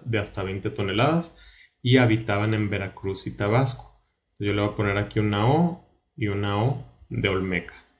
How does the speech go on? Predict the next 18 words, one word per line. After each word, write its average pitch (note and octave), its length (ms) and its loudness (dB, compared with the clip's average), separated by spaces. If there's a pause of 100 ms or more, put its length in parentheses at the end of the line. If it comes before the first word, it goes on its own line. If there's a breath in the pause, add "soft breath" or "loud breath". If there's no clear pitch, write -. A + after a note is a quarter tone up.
(520 loud breath)
Y A2 120 2
luego, C#3+ 640 4
eh, G#2 580 0
vamos A#2 400 2
a B2 60 4
buscar G#2+ 400 0
la A2+ 160 4
de A#2+ 100 6
los A2+ 200 2
mayas. B2 760 4 (460 loud breath)
Los G#2 160 0
mayas, C3 840 2
bueno, G#2+ 200 0
aquí G#2+ 200 -4
está A2+ 400 2
fácil A#2+ 480 2
de A2+ 160 4
que - 360 -4